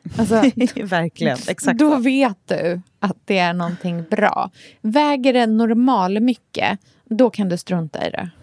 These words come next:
Speaker 1: <laughs>
Speaker 2: Exakt.
Speaker 1: Ingen vill ha de sakerna.
Speaker 2: Nej, men verkligen. Och kolla efter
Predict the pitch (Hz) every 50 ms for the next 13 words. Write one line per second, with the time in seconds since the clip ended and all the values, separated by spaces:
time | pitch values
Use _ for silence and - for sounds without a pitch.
0 | - - - - - 240 254 - - - - _ _ - - 175 - - - -
1 | 123 - _ - - - - - - - _ _ - - 302 262 226 226 214 202
2 | 190 185 185 185 180 185 175 - - 180 - - 180 170 208 _ _ _ _ _
3 | _ _ - 269 302 330 339 339 339 349 339 311 - 359 311 - - - 277 202
4 | - _ - - 381 254 _ - _ _ _ - - 359 320 277 277 262 - -
5 | 285 -